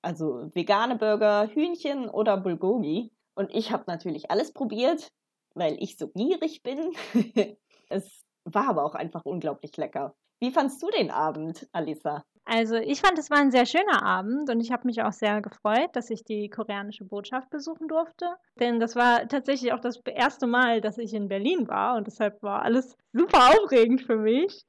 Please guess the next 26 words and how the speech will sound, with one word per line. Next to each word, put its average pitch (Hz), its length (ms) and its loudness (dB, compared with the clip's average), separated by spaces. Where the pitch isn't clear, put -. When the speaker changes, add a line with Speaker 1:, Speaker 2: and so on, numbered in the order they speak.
Speaker 2:
Auch, 240 220 6
dass 262 240 2
ich - 220 -4
euch 226 360 2
alle 202 460 2
kennenlernen 254 580 2
durfte 254 380 -2
und 240 220 -4
konnte, 233 480 -4
das 226 180 -8
hat 214 160 -8
mich 202 140 -8
sehr 196 120 -2
gefreut. 220 600 -4
Ähm, 202 380 -2
und 220 320 2
für 214 320 -2
mich 220 340 -6
war 214 220 -2
das 214 160 -2
ja 208 220 2
halt 214 160 0
auch 202 140 -6
das 214 160 -6
erste 208 340 -4
Mal 196 300 -6